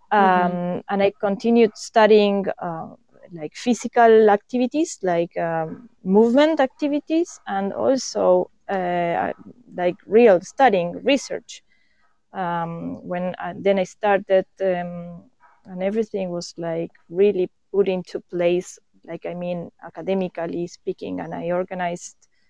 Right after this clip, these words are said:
Speaker 1: everything when I came back to Buenos Aires and I started, uh, studying,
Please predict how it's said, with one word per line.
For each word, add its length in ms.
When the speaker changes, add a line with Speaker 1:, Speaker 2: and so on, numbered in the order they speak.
Speaker 1:
everything 460
when 160
I 140
came 240
back 220
to 100
Buenos 340
Aires 340
and 80
I 80
started, 460
uh, 220
studying, 560